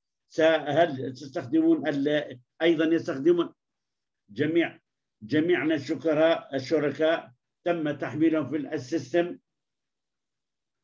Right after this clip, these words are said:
وهذه طبعًا كلمات السر وكل شريك يمكن أن يدخل إلى هذه التطبيقات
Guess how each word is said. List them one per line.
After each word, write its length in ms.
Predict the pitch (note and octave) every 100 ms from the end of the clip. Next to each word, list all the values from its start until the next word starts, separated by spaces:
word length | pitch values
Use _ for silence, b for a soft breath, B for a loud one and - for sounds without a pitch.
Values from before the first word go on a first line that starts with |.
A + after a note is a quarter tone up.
| _ _ _ _ _ _ _ _ _
وهذه 800 | E2 D2+ A2 D3 D3 E3 C3+ D#3 -
طبعًا 300 | D#3+ C#3+ B2+
كلمات 440 | D3+ D3 D3+ C#3+ -
السر 480 | C#3 - E3 E3 - _ _ _ _ _
وكل 420 | A2+ C3+ - C3
شريك 360 | B2 E3 F3 B2
يمكن 380 | D#3+ C#3 E3+ D#3
أن 120 | D3+
يدخل 280 | E3 - E3
إلى 260 | B2+ D3
هذه 380 | C#3 D#3 C#3+ D3+
التطبيقات 800 | B2+ D3+ C3+ D#3 - E3 E3+